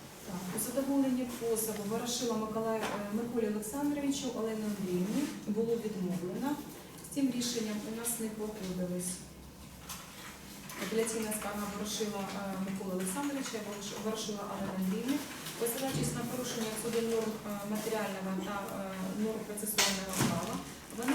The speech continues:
просили рішення суду скасувати. Так, ухвалити нове рішення по суті позовних вимог щодо визнання додаткових угод недійсними і, е,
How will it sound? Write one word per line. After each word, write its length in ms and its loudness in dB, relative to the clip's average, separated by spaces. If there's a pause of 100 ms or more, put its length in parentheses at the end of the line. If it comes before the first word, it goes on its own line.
(100)
просили 400 2 (120)
рішення 400 0 (180)
суду 320 0 (800)
скасувати. 800 0 (1200)
Так, 120 -4 (100)
ухвалити 460 -2
нове 160 0 (100)
рішення 380 0
по 120 -2
суті 200 -2 (100)
позовних 380 0 (100)
вимог 260 0 (100)
щодо 220 0
визнання 380 -2
додаткових 600 -2
угод 220 -4 (540)
недійсними 600 0
і, 80 -4
е, 760 0